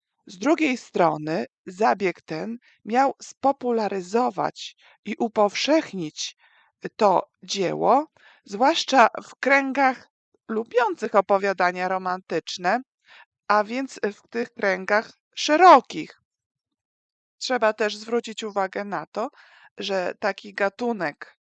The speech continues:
romansu był przeznaczony i czytany głównie przez kobiety. Sam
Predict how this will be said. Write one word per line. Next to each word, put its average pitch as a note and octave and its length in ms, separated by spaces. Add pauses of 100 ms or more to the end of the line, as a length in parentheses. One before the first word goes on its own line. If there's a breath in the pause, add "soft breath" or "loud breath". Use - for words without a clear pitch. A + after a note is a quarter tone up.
romansu F3+ 800 (720 soft breath)
był C#4+ 320 (400)
przeznaczony G#3+ 840
i A#3 80
czytany F3 720
głównie E3+ 540
przez - 460
kobiety. G3 600 (800)
Sam B3+ 420